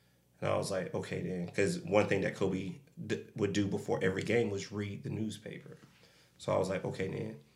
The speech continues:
how much do these guys read?" And it says that every Fortune five hundred C E O reads four to six bu-,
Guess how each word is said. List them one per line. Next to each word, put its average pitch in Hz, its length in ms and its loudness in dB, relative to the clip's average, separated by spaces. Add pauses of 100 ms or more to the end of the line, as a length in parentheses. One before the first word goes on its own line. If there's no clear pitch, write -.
(920)
how 113 200 4
much 110 240 4
do 104 80 2
these 98 220 0
guys 104 400 -2
read?" - 380 -8 (800)
And 107 80 -2
it 104 60 2
says 98 340 4
that 92 220 0 (360)
every 104 280 2
Fortune - 380 -2
five 101 180 -2
hundred 95 220 -4
C 101 220 -4
E 98 60 -2
O 95 100 0
reads 95 480 -4
four 107 260 0
to 98 60 0
six - 240 -4
bu-, - 280 -6